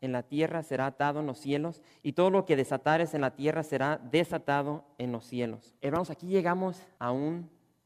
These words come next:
a más controversia, a más controversia. Y creo que voy a pasar esta sección así para terminar en esta,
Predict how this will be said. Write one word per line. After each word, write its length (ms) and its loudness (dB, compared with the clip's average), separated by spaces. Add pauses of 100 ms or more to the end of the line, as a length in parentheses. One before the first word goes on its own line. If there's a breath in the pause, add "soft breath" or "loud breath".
(420)
a 80 -6
más 240 -2
controversia, 640 -6
a 80 -20
más 200 -8
controversia. 600 -8
Y 100 -14
creo 180 -2
que 100 -2
voy 160 2
a 80 2
pasar 240 -2
esta 160 -4
sección 420 -10 (840 soft breath)
así 240 -12
para 380 -4
terminar 380 -4
en 120 -4
esta, 280 -8